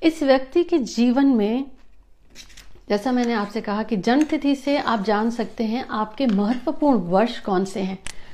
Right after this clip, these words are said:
अब इस व्यक्ति के जन्म वर्ष को आपने जब जोड़ा तो आपके पास क्या आया?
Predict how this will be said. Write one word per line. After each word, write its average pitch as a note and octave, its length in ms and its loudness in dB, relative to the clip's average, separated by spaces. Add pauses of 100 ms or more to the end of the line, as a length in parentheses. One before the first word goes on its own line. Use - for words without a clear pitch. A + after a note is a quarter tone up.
(360)
अब E4 160 6
इस F4 260 2
व्यक्ति C4 500 4
के B3+ 600 2 (1300)
जन्म C#4+ 480 8
वर्ष A#3 320 2
को - 160 2
आपने A#3 440 2
जब G3+ 260 0
जोड़ा G3+ 400 0 (1600)
तो D4+ 160 4
आपके A#3+ 500 0
पास D4 360 -2
क्या A3+ 140 0
आया? F3+ 360 -4